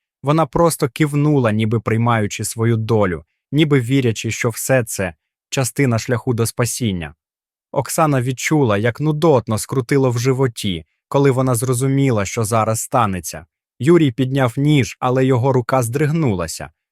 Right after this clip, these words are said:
Його дихання стало швидким, панічним, і на якусь мить здалося, що він може зупинитися. Уся кімната, здавалося, затамувала подих, чекаючи на наступний крок Івана.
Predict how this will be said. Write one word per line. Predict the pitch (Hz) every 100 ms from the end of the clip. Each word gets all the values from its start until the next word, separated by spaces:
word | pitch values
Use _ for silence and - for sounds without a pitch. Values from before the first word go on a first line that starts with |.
| _ -
Його | 139 135 131
дихання | 117 139 - 110 110
стало | - 131 120 113
швидким, | - 123 135 - - 117 98 92
панічним, | 139 135 143 131 - 98 87 - _ -
і | 135
на | 139
якусь | 131 123 143 -
мить | 147 151 -
здалося, | 101 110 127 131 120 110
що | - 117
він | 110 123
може | 107 104 110
зупинитися. | 104 120 131 123 101 90 - 80 78 _ _ -
Уся | 113 156 139
кімната, | 147 143 147 139 117
здавалося, | 107 123 127 123 113 117
затамувала | 113 117 127 131 123 131 117
подих, | 113 - 147 107 92
чекаючи | - 120 - 117 107 -
на | 107
наступний | 110 110 - 139 113 104
крок | - 120 113 -
Івана. | 143 139 123 90 80